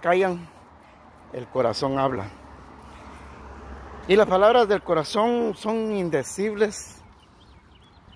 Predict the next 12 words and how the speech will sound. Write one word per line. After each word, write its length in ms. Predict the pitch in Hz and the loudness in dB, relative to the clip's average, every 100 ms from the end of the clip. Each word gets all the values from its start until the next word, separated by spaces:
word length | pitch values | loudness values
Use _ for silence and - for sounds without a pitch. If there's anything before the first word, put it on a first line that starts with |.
| - | 0
pues 160 | 165 175 | 4 6
la 120 | 165 | 4
expresión 680 | - - 147 - 185 208 | 2 0 -2 0 0 2
más 160 | 202 185 | 0 0
que 100 | 165 | -4
todo 300 | - 196 202 | -2 0 2
lo 80 | 165 | 0
siente 400 | - 190 180 185 | -2 -6 -2 0
otro 260 | 180 190 | 0 -2
corazón 460 | - 165 135 - 170 | -2 -2 0 -2 -4
que 80 | 165 | -6
está 420 | - 185 170 156 | 0 4 4 2